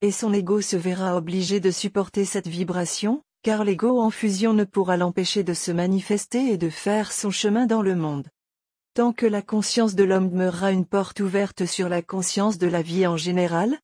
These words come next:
il ne connaîtra pas la conscience intégrale, car elle fait déjà partie de l'éthérisation de la conscience humaine, à partir de laquelle il universalisera sa conscience créative. L'ajustement devra être fait avant l'intégration de l'énergie,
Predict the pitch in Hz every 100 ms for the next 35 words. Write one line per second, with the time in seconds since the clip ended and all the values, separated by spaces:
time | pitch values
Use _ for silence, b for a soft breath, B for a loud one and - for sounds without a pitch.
0 | _ 208 202 196 220 208 202 - 202 202
1 | 196 185 - 190 - 190 - 185 185 170
2 | 165 170 202 277 _ - 220 208 202 196
3 | - 202 196 202 202 196 196 185 - 214
4 | 185 180 - 190 185 170 175 - - 196
5 | 175 170 170 190 180 196 175 - 180 175
6 | 202 262 - _ 208 208 208 - 226 220
7 | 185 170 165 202 185 180 180 180 180 196
8 | 196 - 196 185 180 190 220 - 180 202
9 | 196 247 240 - - 208 190 - 170 151
10 | 147 - _ _ _ 202 214 208 220 -
11 | 226 220 262 220 185 202 202 220 - 202
12 | 185 226 214 196 190 180 175 196 170 175
13 | - 214 196 175 175 175 175 165 165 208